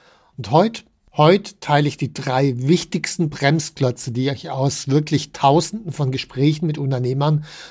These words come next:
rausdestilliert habe, teile ich die drei wichtigsten Bremsklötze mit dir. Und zwar, damit du dein Unternehmen strategisch besser aufstellen kannst. Und ein Hinweis vorneweg auf jeden Fall noch. Es ist nämlich kein Problem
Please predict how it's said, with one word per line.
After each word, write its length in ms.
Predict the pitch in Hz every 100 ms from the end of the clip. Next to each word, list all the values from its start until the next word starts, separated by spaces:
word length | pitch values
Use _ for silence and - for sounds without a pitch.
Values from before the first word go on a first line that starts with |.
| - 123
rausdestilliert 800 | 135 147 151 147 131 123 135 143
habe, 180 | 135 - - - -
teile 220 | 139 139
ich 80 | -
die 100 | 143
drei 320 | - 131 123
wichtigsten 440 | 139 - 147 -
Bremsklötze 680 | 139 127 131 - 127 113 117
mit 200 | 117 107
dir. 240 | 110 95 - _ - 123
Und 100 | -
zwar, 240 | 135 123
damit 440 | 131 120 117 - -
du 160 | 143 185
dein 260 | 214 190
Unternehmen 440 | 151 139 127 123 123
strategisch 640 | - 123 - 123 110 -
besser 280 | 123 131 -
aufstellen 640 | 123 - - 156 160 175
kannst. 400 | - 180 190 -
Und 400 | 151 160 180 - _ _ -
ein 260 | 139 147
Hinweis 520 | 127 147 139 135 127
vorneweg 460 | - 131 123 135 143
auf 160 | 135 -
jeden 260 | 127 120 117
Fall 280 | - 110
noch. 280 | 104 98 - _ _ - _
Es 140 | 135 139
ist 140 | 147
nämlich 320 | 151 143 - _ _ -
kein 500 | - 151 143 160 156
Problem 880 | - 165 156 143 135 131 135 143